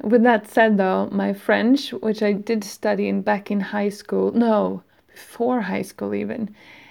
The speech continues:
uh, I've forgotten a lot. So I've been doing a lot of practices. A friend gave me some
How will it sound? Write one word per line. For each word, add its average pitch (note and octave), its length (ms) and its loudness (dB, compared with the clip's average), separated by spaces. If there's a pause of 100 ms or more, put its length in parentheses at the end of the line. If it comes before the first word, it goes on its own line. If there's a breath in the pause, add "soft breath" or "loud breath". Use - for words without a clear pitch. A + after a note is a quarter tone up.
(300 loud breath)
uh, G3 360 -8
I've G#3+ 120 0
forgotten A#3 340 2
a G#3 120 0
lot. F#3+ 400 0 (360)
So G#3+ 160 -2
I've G3+ 60 2
been A#3 120 4
doing A3+ 240 2
a G#3 40 4
lot G#3 280 4
of G#3 160 2
practices. G#3+ 1040 -2
A G3+ 60 -2
friend G#3 560 0
gave G#3 200 0
me G#3 160 2
some G3+ 600 -2